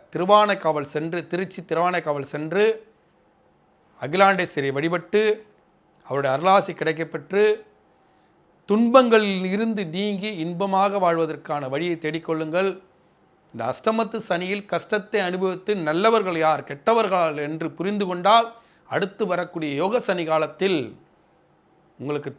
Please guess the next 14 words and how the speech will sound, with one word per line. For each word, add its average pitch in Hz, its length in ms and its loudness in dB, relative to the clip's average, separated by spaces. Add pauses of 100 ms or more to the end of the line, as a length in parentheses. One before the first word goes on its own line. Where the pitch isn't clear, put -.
தேவையான 202 460 4
அத்தனை 320 400 4 (100)
விஷயங்களையும், 170 640 -4 (200)
நீங்க 160 160 -4 (100)
நினைத்து 302 360 4 (140)
பார்க்க 240 400 4
முடியாத 170 460 0 (380)
நல்ல 190 380 2
வாய்ப்புகளை, 156 480 0 (140)
நல்ல 208 340 0
வாழ்க்கையை 160 420 -2 (2500)
ஜம்புகேஸ்வரரும் 175 840 0
அகிலாண்டேஸ்வரியும் 147 600 -6
உங்களுக்கு 131 260 -10